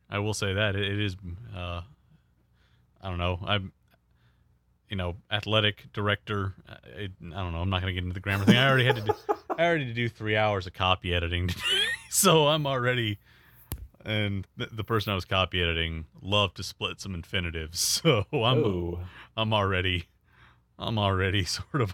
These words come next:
Speaker 1: overproofing at this point. You go with whatever, you know, pluralize it if you want. I'm,
Speaker 2: I,
Speaker 1: I'm,
Speaker 2: I,
Speaker 1: I'm
Speaker 2: I
Speaker 1: gonna
Speaker 2: like
Speaker 1: do what you
Speaker 2: athletics director. I just, there's something that, like, the way it sounds just sounds nice. Athletics director.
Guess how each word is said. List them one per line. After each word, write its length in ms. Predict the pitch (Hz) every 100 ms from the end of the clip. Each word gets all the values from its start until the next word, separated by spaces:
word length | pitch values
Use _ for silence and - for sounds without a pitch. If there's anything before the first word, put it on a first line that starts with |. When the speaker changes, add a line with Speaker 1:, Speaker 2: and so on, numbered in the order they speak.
| -
Speaker 1:
overproofing 880 | 151 - 131 - 147 131 - 113 120
at 160 | -
this 220 | 113 107
point. 420 | - 101 98 95 - - - - -
You 260 | 185 208
go 240 | 143 226 190
with 120 | 151
whatever, 640 | 151 135 127 123 117 110 - - - - _ -
you 80 | -
know, 140 | 117 113
pluralize 580 | - 156 135 117 107
it 80 | 95
if 140 | 90 90
you 80 |
want. 320 | 80 80 82 - 107
I'm, 260 | 113 104 95
Speaker 2:
I, 180 | 165 196
Speaker 1:
I'm, 120 | 110
Speaker 2:
I, 60 | 143
Speaker 1:
I'm 60 |
Speaker 2:
I 40 | -
Speaker 1:
gonna 140 | 151
Speaker 2:
like 180 | 196 -
Speaker 1:
do 100 | 135
what 160 | 117
you 80 | 120
Speaker 2:
athletics 400 | 101 101 98 -
director. 600 | - 95 90 - - -
I 180 | 113 127
just, 340 | 123 123 -
there's 200 | 113 107
something 420 | - 135 135 131 110
that, 160 | -
like, 160 | 110 107
the 100 | 107
way 280 | 101 113 120
it 140 | 98
sounds 380 | - 101 98 87
just 160 | 85 -
sounds 340 | 90 82 -
nice. 200 | 92 -
Athletics 480 | 101 - 202 127 -
director. 520 | 98 87 - -